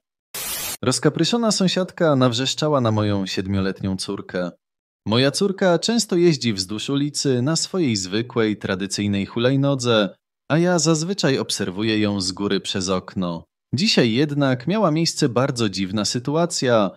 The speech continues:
ponieważ jakaś kobieta wystawiła rękę przed twarz dziewczynki i krzyknęła:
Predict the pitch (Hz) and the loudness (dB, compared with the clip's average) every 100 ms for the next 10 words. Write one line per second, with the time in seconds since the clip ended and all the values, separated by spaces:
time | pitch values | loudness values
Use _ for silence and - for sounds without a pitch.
0 | _ - 240 226 208 - 214 214 196 - | _ -4 -2 2 0 2 0 0 -2 0
1 | 139 175 190 160 135 - 113 131 143 104 | 0 0 2 2 2 0 0 0 2 4
2 | 113 127 127 117 107 101 - - 98 95 | 2 2 0 0 -2 -2 -6 -4 -2 -2
3 | 107 - 151 143 131 104 98 - 107 - | -4 0 0 0 -2 -6 -4 -6 -4 -2
4 | 104 98 95 87 | 0 2 0 -2